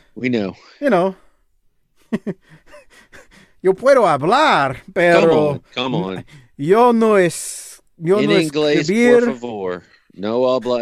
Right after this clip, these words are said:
Speaker 1: español.
Speaker 2: <laughs> Uh, anyway, Hayes and Garvin win over Tommy Angel and Lewis Asea,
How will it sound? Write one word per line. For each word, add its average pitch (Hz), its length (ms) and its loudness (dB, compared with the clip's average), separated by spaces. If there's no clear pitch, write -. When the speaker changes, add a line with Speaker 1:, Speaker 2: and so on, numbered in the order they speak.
Speaker 1:
español. 104 840 -8
Speaker 2:
<laughs> 381 60 -10
Uh, 147 240 2
anyway, 151 420 2
Hayes 196 400 2
and 180 100 0
Garvin 160 400 2
win 156 320 0
over 143 200 -2
Tommy 143 360 -4
Angel 135 300 -4
and 120 160 -4
Lewis 131 420 -4
Asea, 131 500 -4